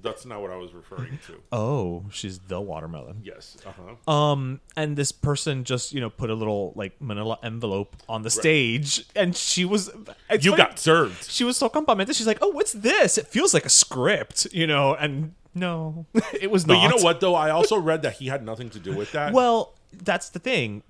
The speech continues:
Speaker 2: Process servers, you don't necessarily tell them
Speaker 1: No, no, no, no.
Speaker 2: where
Speaker 1: Process
Speaker 2: or
Speaker 1: servers
Speaker 2: how.
Speaker 1: go use their own means.
Speaker 2: Right.
Speaker 1: But what's unfortunate is that he's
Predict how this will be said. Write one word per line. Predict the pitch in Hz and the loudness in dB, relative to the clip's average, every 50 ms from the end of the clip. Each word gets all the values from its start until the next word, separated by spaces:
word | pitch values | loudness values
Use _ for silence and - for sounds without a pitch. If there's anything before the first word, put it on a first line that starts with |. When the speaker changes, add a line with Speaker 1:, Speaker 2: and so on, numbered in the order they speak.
| _ _ _ - | _ _ _ -10
Speaker 2:
Process | - - 180 214 - 359 339 - | -4 -4 -2 -2 -2 -2 -2 -2
servers, | - - 185 175 170 160 147 147 139 131 143 - _ _ | -2 -2 -2 -2 0 0 0 0 0 -4 -8 -12 _ _
you | 165 135 143 175 220 | -6 -2 0 0 2
don't | 277 254 190 165 | 0 -2 -2 -2
necessarily | 156 151 156 156 156 139 131 120 117 | -2 -2 0 0 0 0 0 -2 -4
tell | - - 127 131 165 | -4 -2 0 0 0
them | 170 127 95 90 92 95 101 110 | 0 -2 -2 -4 -6 -10 -12 -12
Speaker 1:
No, | - 123 131 135 135 170 220 | -10 -6 -2 2 2 2 4
no, | 175 143 | 2 2
no, | 156 147 139 120 151 135 | 2 2 2 0 0 0
no. | 123 | 2
Speaker 2:
where | 127 139 143 147 | 4 6 8 8
Speaker 1:
Process | 143 143 | 8 8
Speaker 2:
or | 202 208 | 6 6
Speaker 1:
servers | 233 233 190 165 | 6 6 6 6
Speaker 2:
how. | 151 202 | 6 4
Speaker 1:
go | 180 147 147 156 156 - 123 139 127 | 4 4 4 4 2 0 -4 -10 -12
use | 123 120 127 156 170 160 131 | -10 -8 -4 -4 -4 -2 0
their | 156 139 | 0 2
own | 131 123 120 113 113 | 2 0 0 -2 -6
means. | 127 151 151 123 90 80 78 82 95 - | -6 -6 -6 -6 -8 -12 -16 -16 -6 -2
Speaker 2:
Right. | 151 151 120 104 104 151 135 - | -2 0 0 -2 -6 -8 -6 2
Speaker 1:
But | 120 156 156 135 147 | 2 2 4 4 0
what's | 156 151 - | -2 -2 -2
unfortunate | 170 147 - - 180 190 180 - 220 190 160 139 127 | -4 -4 -2 -2 -2 -2 0 -2 -2 -2 0 2 4
is | 131 123 123 117 104 104 | 4 2 2 0 0 0
that | 123 117 113 113 - - - - - - - - _ _ _ _ _ _ | 0 2 2 0 -2 -4 -10 -20 -20 -20 -20 -20 _ _ _ _ _ _
he's | - 135 - - 160 175 180 180 175 175 156 123 113 147 | -20 -14 -6 -2 0 0 2 2 2 0 0 -2 -6 -10